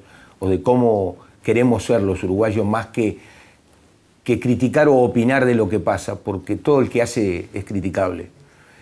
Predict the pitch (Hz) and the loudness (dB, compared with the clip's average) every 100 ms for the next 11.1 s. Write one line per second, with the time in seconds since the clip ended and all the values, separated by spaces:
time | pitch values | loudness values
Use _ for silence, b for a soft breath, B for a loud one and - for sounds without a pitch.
0 | b b 101 101 131 135 143 131 120 117 | b b -2 2 2 4 4 6 6 4
1 | 139 151 147 131 139 127 117 101 110 90 | 2 2 2 4 2 2 -2 -4 -6 -2
2 | 107 104 - B B B - 110 139 131 | 0 0 -4 B B B -6 -2 -2 0
3 | 139 127 131 131 117 117 117 127 123 127 | 0 2 2 2 0 2 2 4 4 4
4 | 139 117 101 95 - 87 87 - - - | 4 2 -2 -4 -4 -4 -4 -6 -10 -8
5 | 98 98 117 123 95 80 - b b b | -4 0 4 4 2 -2 -8 b b b
6 | - 98 107 104 95 92 151 143 123 123 | -4 0 2 2 0 0 0 2 0 0
7 | 110 107 131 139 123 104 127 123 120 110 | 0 0 0 0 0 -2 0 0 0 -4
8 | 110 101 98 - 107 101 92 90 104 92 | -4 -4 -6 -6 -4 -2 -4 -4 -4 -2
9 | 92 123 123 - - 110 98 104 104 80 | 0 2 2 0 -2 -4 -4 -4 -4 -6
10 | B B B B B B _ - 98 101 | B B B B B B _ -12 -6 -6